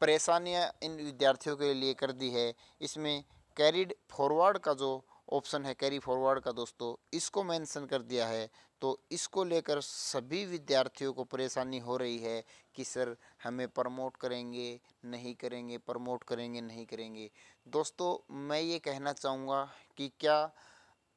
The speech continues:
बीए फाइनल ईयर के विद्यार्थियों को कोरोना नहीं हो सकता? क्या कंपार्टमेंट वाले विद्यार्थियों को कोरोना नहीं हो सकता? तो दोस्तों, जब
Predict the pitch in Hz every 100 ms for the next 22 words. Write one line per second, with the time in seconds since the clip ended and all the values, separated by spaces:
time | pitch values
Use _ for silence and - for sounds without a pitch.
0 | - 123 120 151 160 160 160 _ - 139
1 | 147 151 156 156 160 143 127 131 127 -
2 | 143 147 - 139 139 143 131 123 135 135
3 | 143 131 - 135 139 _ - 135 - 135
4 | 131 147 147 151 160 165 165 151 147 143
5 | 131 127 123 - 143 139 131 135 135 135
6 | 131 120 131 131 - 131 - 131 131 -
7 | - - - - 170 175 - _ - 180
8 | - 214 185 196